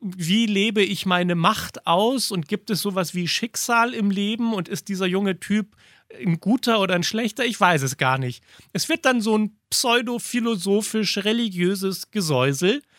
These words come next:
das mich tatsächlich relativ kalt gelassen hat. Was aber nicht bedeutet,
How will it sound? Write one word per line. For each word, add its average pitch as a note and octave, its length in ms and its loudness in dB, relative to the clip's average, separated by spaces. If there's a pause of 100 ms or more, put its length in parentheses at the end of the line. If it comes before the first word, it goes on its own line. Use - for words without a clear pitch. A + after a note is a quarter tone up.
(240)
das D#3+ 500 0
mich F3+ 420 -2
tatsächlich E3 640 -6
relativ C#3+ 420 -6
kalt D3+ 280 -4
gelassen C#3 440 -8
hat. D#3+ 160 -8 (460)
Was F#3+ 220 0
aber F3+ 300 -2
nicht F#3 400 0
bedeutet, F3+ 720 0